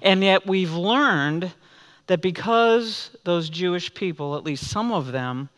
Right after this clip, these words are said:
clung to their faith in God, that even through their trials and tribulations, when they were asked to do the impossible,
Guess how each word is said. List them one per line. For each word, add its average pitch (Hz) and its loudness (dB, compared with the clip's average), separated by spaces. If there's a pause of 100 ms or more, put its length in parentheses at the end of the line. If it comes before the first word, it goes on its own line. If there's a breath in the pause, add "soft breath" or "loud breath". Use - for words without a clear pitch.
(600 soft breath)
clung 254 2
to 247 -4
their 190 2
faith 202 0
in 165 0
God, 156 2
that 147 2
even 247 -2
through 226 -4
their 175 2
trials 196 2
and 170 -4
tribulations, 170 -4 (320 loud breath)
when 170 0
they 156 2
were 151 0
asked 175 2
to 190 -6
do 180 -2
the 180 0
impossible, 202 0